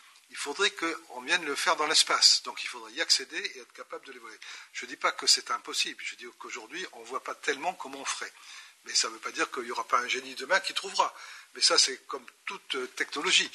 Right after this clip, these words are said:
Un jour ou l'autre, il y a peut-être des contre-mesures. Aujourd'hui, on a, toutes les données que nous utilisons sont cryptées. Elles sont cryptées avec les plus hauts niveaux de, de, de chiffrement. Bon, ça aussi, ça évolue tout le temps.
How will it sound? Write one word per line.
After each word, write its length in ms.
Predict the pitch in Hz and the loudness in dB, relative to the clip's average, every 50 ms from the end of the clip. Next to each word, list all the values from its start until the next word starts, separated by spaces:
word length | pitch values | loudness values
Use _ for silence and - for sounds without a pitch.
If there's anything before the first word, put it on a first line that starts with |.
| - - - - | -8 -10 -10 -6
Un 100 | - 131 | -6 -2
jour 240 | 131 - 156 180 160 | 2 2 2 2 2
ou 80 | 127 131 | -4 0
l'autre, 320 | 143 170 190 202 - - | 6 6 6 6 4 -2
il 60 | 127 | -6
y 40 | 127 | -6
a 60 | 131 | -8
peut-être 220 | 127 - - 165 160 | -6 -6 -6 -6 -6
des 80 | 151 | -8
contre-mesures. 600 | 143 - 143 - - 139 131 123 110 120 120 113 - - - - - - - - - - - | -10 -12 -12 -12 -12 -14 -12 -10 -10 -10 -10 -10 -14 -14 -14 -12 -10 -10 -10 -12 -14 -14 -8
Aujourd'hui, 500 | 147 156 160 175 185 175 170 185 214 226 233 208 143 139 | -4 2 4 4 4 4 2 0 -2 -2 -2 -2 -4 -4
on 180 | 143 143 139 143 | -8 -8 -4 0
a, 380 | 135 127 117 113 113 - - _ - - - - - _ _ _ _ | 0 2 2 0 -2 -4 -8 _ -20 -20 -20 -20 -20 _ _ _ _
toutes 160 | - - 180 | -4 -2 0
les 80 | 180 165 | 0 0
données 320 | - 151 147 143 147 135 | 0 -2 -2 -2 -4 -6
que 120 | - - 131 | -4 -6 -6
nous 340 | 123 120 123 120 110 - | -6 -8 -10 -6 -4 -4
utilisons 600 | - - - 131 117 113 113 - 143 156 175 202 | -2 -2 -2 -4 -4 0 2 4 4 4 4 4
sont 240 | 202 - - - 170 | 6 6 6 6 6
cryptées. 420 | - - - - - - - - - _ _ _ _ _ _ _ _ _ _ _ _ _ - _ _ | 6 6 4 2 2 -2 -6 -8 -8 _ _ _ _ _ _ _ _ _ _ _ _ _ -20 _ _
Elles 100 | - - | -4 -2
sont 140 | - - 127 | 0 0 0
cryptées 380 | - - - 117 - - 165 165 | -2 -4 -6 -6 -2 2 6 6
avec 260 | 160 135 131 - - | 6 4 4 -2 -4
les 80 | 120 110 | -8 -6
plus 180 | - - 127 | -6 -6 -6
hauts 80 | 120 120 | -6 -8
niveaux 240 | 120 123 127 156 151 | -10 -4 -2 -2 2
de, 140 | 127 127 120 - - - | 2 0 0 -2 -4 -2
de, 220 | 131 127 117 113 | -2 -2 0 -2
de 100 | 110 117 | 0 6
chiffrement. 520 | 123 - - - - - 120 101 98 92 - - - - - - - - - - - - _ - | 8 8 8 8 6 2 0 -6 -10 -14 -18 -16 -16 -14 -12 -12 -12 -12 -14 -14 -16 -18 _ -12
Bon, 120 | 123 117 - - - _ - | -12 -12 -12 -16 -20 _ 2
ça 220 | - - - 117 127 | 2 4 4 4 6
aussi, 320 | 147 - - 196 156 - - _ | 6 6 6 6 2 -4 -8 _
ça 220 | - - 120 113 | -4 -4 -4 -4
évolue 320 | 113 - 123 131 131 165 | -10 -12 -12 -12 -12 -10
tout 100 | - - | -10 -12
le 60 | - - | -10 -4
temps. 260 | - 180 143 - | -2 -2 -2 -4